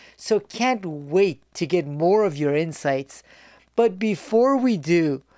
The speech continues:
would love to know whereabouts you grew up and how did your upbringing impact the kind of person you've become?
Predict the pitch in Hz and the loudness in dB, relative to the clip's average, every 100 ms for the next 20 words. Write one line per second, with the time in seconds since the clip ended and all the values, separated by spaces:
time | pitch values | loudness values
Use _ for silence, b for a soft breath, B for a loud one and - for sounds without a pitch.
0 | b b 175 208 143 180 233 - - 175 | b b 2 2 2 2 2 0 -2 0
1 | 175 175 139 123 185 262 254 220 208 - | 2 2 0 -2 0 2 2 2 0 -2
2 | 185 143 165 170 185 143 - B B B | -6 -4 0 2 4 2 -2 B B B
3 | - 185 151 - 220 240 269 190 196 - | -4 -4 -4 -4 -2 -2 -2 0 -2 -2
4 | - 185 202 190 165 151 147 160 165 156 | -2 0 0 0 -2 -4 -8 -8 -6 0
5 | 156 151 - - - 160 139 - 165 160 | 0 0 -8 -8 -6 -4 -6 -4 -2 -2
6 | - 147 139 131 131 - 139 123 | -4 -4 -2 -2 -6 -10 -10 -12